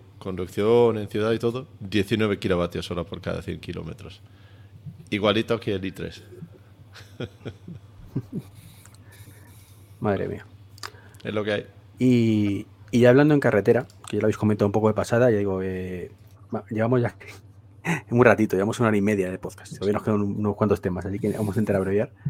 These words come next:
Speaker 2: Experiencia en carretera. Lo importante, ¿cuándo viajáis? Eh, bueno, o, o lo, os voy a decir por orden para que se me pase a nadie. El primero que tengo aquí, Enrique.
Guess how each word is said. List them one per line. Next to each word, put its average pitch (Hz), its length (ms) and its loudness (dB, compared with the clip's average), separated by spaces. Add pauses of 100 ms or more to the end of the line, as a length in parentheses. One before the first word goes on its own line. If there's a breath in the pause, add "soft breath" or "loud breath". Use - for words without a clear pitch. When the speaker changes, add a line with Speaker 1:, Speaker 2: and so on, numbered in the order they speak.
(760 loud breath)
Speaker 2:
Experiencia 135 360 6
en 113 60 2
carretera. 90 360 -2 (840)
Lo 110 80 -4
importante, 107 420 0
¿cuándo 117 240 2
viajáis? 104 440 -2 (1160)
Eh, 98 600 -2 (280)
bueno, 113 200 -6 (140)
o, 110 220 2
o 123 100 6
lo, 117 180 8
os 123 100 8
voy 131 100 10
a 143 40 8
decir 139 180 6
por 120 100 8
orden 131 160 8
para 110 160 6
que 110 60 2
se 110 80 -6
me 110 120 -2
pase 107 200 0
a 107 40 0
nadie. 123 300 2
El - 80 -10
primero 107 280 2
que 104 120 0
tengo 107 180 0
aquí, 101 140 -2
Enrique. 101 360 -4